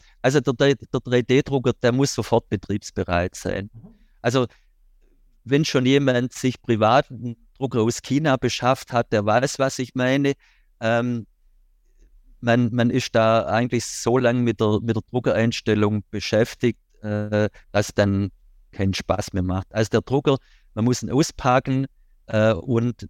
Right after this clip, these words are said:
Speaker 1: der Drucker muss sofort bet-, äh, betriebsbereit sein. Dann, äh, was ich ein wichtiger Punkt, äh, ja, aus meiner Sicht ein wichtiger Punkt ist, dass der Drucker und das Filament aus einer Hand kommt. Der Drucker muss optimal aufs Filament abgestimmt sein. Also,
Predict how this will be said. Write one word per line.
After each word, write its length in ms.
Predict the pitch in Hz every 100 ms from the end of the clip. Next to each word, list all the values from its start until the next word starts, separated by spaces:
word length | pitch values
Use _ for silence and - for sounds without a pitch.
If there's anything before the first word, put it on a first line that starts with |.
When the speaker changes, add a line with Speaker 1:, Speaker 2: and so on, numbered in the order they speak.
| -
Speaker 1:
der 80 | 101
Drucker 240 | 113 120
muss 180 | 104 -
sofort 320 | - 95 -
bet-, 220 | 95 -
äh, 140 | 95 92
betriebsbereit 800 | - - 101 - 92 - 87 92
sein. 320 | - 90 98 - _ - -
Dann, 260 | 123 151
äh, 360 | 131 120 117 110
was 340 | 123 - - - _ _ _ _ _ _ _ _ -
ich 160 | 135
ein 120 | 131 117
wichtiger 380 | 151 139 123 110
Punkt, 420 | - 131 151 -
äh, 400 | 113 113 110 104 - _ -
ja, 240 | 110 120
aus 160 | 117 117
meiner 180 | 120 123
Sicht 240 | 120 -
ein 80 | 117
wichtiger 340 | 127 - 110
Punkt 300 | - 117 135
ist, 200 | 131 - _ _ _ -
dass 200 | 110 -
der 100 | -
Drucker 280 | - 131 143
und 180 | 120 117
das 60 | -
Filament 600 | 117 113 104 110 127 107
aus 180 | 107 -
einer 320 | 107 113 104
Hand 240 | 101 110 -
kommt. 160 | 98 _ - _ - -
Der 80 |
Drucker 300 | 104 139 143
muss 260 | 131 120 -
optimal 580 | 139 - 123 110 104 113
aufs 200 | 110 -
Filament 500 | 113 107 98 104 -
abgestimmt 600 | 98 - 92 - 92 -
sein. 260 | 98 95 95
Also, 300 | 107 117